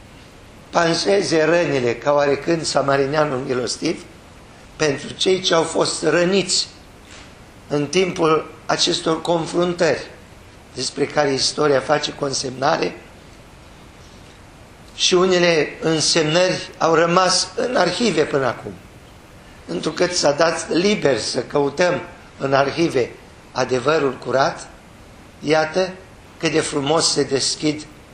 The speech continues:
firele istoriei care au fost până acum netăiate și acum se taie acele fire ca să se deschidă paginile,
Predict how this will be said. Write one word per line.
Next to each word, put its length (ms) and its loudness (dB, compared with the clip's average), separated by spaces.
firele 500 2
istoriei 840 0
care 160 0
au 60 0
fost 300 -2
până 200 -2
acum 400 -2
netăiate 800 0
și 160 -2
acum 380 0
se 240 -4
taie 360 2
acele 380 0
fire 460 -4
ca 80 2
să 120 -2
se 140 0
deschidă 520 -2
paginile, 640 -2